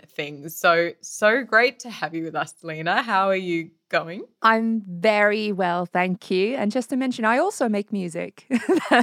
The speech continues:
Speaker 1: Of
Speaker 2: a, on the top
Speaker 1: course.
Speaker 2: of that. <laughs>
Speaker 1: Yes, that's
Speaker 2: Under
Speaker 1: true.
Speaker 2: name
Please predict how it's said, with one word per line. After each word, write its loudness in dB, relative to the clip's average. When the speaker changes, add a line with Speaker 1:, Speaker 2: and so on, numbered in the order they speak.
Speaker 1:
Of 6
Speaker 2:
a, 6
on 4
the 4
top 4
Speaker 1:
course. 6
Speaker 2:
of 2
that. 6
<laughs> 6
Speaker 1:
Yes, 0
that's 4
Speaker 2:
Under 6
Speaker 1:
true. 4
Speaker 2:
name 6